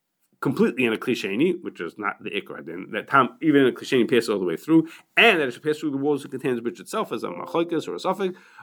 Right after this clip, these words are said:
Um, so therefore, that's considered a big chumrah, and you don't have to replace the water. The water does not become treif in a kli, in a cooling tunnel, and the male, of course, the whole rest of the tunnel,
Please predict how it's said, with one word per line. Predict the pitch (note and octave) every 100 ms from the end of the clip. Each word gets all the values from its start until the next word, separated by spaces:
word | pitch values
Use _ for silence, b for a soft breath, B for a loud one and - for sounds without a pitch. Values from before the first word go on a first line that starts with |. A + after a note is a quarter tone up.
| _
Um, | A#2+ A2 G#2+ - _ _
so | - D#3+ D#3 B B
therefore, | D3+ F3 C#3+ A#2+
that's | E3 E3
considered | B2+ B2 A2
a |
big | - A2
chumrah, | - A#2+ G#2
and | G2+
you | G2
don't | F#2+ D#3 F#3
have | F3
to | -
replace | B2 - A#2+ A#2
the | G#2+
water. | A2+ A#2+
The | F#2+
water | G2+ C3 A#2
does | A2
not | A2 A#2+ C#3+ D#3
become | E3 C#3+ B2+ A#2+
treif | A#2 C#3 A#2+ A#2 b b -
in | G2
a |
kli, | F#2+ F2+ G2 G#2 _ _ -
in | A2
a | F2+ E2 -
cooling | - B2 G2+
tunnel, | G#2+ B2+ C#3+
and | B2
the |
male, | A2 B2+
of | A2 -
course, | A2+ G2
the | -
whole | F2 G2
rest | G2 -
of |
the | F#2
tunnel, | G2+ F#2 G2+